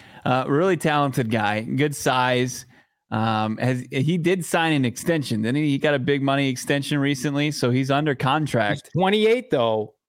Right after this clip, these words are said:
Speaker 2: I'm
Speaker 1: Yeah.
Speaker 2: gonna tell you right now, he's twenty-eight, and he had three consecutive thousand-yard seasons. This year, he's on pace for about eight hundred yards. Would you give up a two for him at twenty-eight years old? I would probably say no at this point with where this franchise is.
Speaker 1: It's wild that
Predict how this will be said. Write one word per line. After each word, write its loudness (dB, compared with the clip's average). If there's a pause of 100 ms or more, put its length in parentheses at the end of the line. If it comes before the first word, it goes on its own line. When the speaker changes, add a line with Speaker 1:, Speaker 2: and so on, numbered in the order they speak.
Speaker 2:
I'm 0
Speaker 1:
Yeah. 2
Speaker 2:
gonna 0
tell 2
you 2
right 2
now, 2
he's -2
twenty-eight, 0
and 0 (840)
he -2
had 0
three 0
consecutive 0
thousand-yard 0
seasons. -2
This -4
year, -2
he's -4
on -4
pace -4
for -4 (260)
about -2
eight -2
hundred -4
yards. -2 (640)
Would -4
you 0
give -2
up -2
a 0
two -2
for -4
him -10
at -6
twenty-eight -4
years -8
old? -2
I 2
would -2
probably 0
say -4
no -2
at -6
this -12
point -8
with -6
where -2
this -4
franchise -6
is. -6
Speaker 1:
It's -2
wild 0
that -2